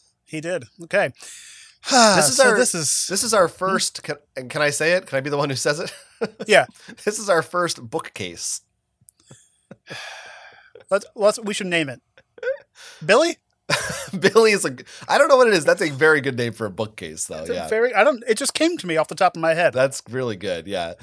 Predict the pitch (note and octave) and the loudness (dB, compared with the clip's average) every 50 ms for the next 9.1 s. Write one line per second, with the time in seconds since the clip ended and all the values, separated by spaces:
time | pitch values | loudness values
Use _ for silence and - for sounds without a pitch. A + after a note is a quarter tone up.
0 | - - - F3+ A3 _ _ _ _ - B2 B2+ C3+ C#3 C#3 C#3 C#3 C#3+ C#3+ C#3+ | -16 -8 -6 -6 -6 _ _ _ _ 0 2 4 6 6 6 6 6 6 4 4
1 | C#3+ C#3 C#3 C#3+ - - - F#3+ F#3 F3+ F3+ F#3 F#3+ G3+ G#3 G#3+ G#3 A#3 B3+ A3+ | 4 4 4 2 2 2 6 10 12 12 12 10 10 4 -2 -6 -2 0 0 0
2 | G3+ G3 G#3+ B3 D4 D4 - - - - A3+ B3 A#3+ - - C#3 C3+ B2+ A#2+ - | 2 4 6 6 6 4 0 -4 -2 0 0 0 0 -2 -8 -6 -4 -4 -4 -4
3 | - A2+ A#2 A2+ - - G2 F#2 G2+ B2+ B2+ C#3 C#3 C#3+ C#3+ D#3 D#3+ F3 F#3 F3+ | -8 -8 -8 -12 -10 -8 -4 -2 -2 0 0 -2 -2 0 0 2 2 2 2 -2
4 | - - - - - _ _ - D3+ - _ _ - - - _ _ - G#3 A#3+ | -4 -6 -12 -20 -20 _ _ -18 -18 -18 _ _ -20 -20 -20 _ _ -16 -16 -14
5 | A3+ G3 G3 A#3+ C#4+ D#4+ E4 D4 A#3 G#3 G#3+ A3 A3 - F#3+ G3 F#3+ - F3 E3 | -10 -6 -4 -4 -4 -4 -6 -8 -4 0 4 4 6 8 8 8 8 8 8 6
6 | E3 E3+ E3 E3+ D#3 D3 C3+ C#3+ C#3 C3+ C3 B2 B2 - _ _ _ _ _ _ | 4 2 0 4 2 2 2 2 0 0 -2 -2 -6 -8 _ _ _ _ _ _
7 | _ _ B2+ C#3 D3 C#3+ F3 D4 - C#4+ C#4+ B3+ E3+ C#3 B2 A#2+ B2 D#3 F#3 G3 | _ _ -2 -2 0 0 0 -2 0 0 0 2 2 0 0 0 0 0 2 2
8 | E3+ A2+ - A#2 C3 C#3 - - - - C#4 C4 A3+ D3+ D3+ - F3 - - A3 | 0 -4 -2 -4 -4 -4 -4 -6 2 4 4 4 4 2 0 0 -2 0 0 2
9 | A3 A#3+ | 4 6